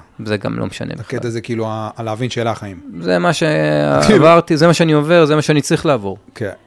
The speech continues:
Speaker 1: הנה, וזה המרשם למה שאני צריך, כרגע, בול.
Speaker 2: בול.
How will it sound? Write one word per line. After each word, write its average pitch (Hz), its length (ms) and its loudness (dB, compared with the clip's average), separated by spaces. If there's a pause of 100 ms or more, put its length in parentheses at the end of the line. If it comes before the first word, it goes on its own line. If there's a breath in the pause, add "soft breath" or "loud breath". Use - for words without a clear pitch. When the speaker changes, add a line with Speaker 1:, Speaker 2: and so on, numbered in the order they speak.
Speaker 1:
הנה, 190 200 0 (140)
וזה 127 300 4
המרשם 208 540 2 (1160)
למה 156 240 4
שאני 196 340 4
צריך, 147 400 -4 (320)
כרגע, 147 340 0 (180)
בול. 139 280 4 (200)
Speaker 2:
בול. 104 240 -10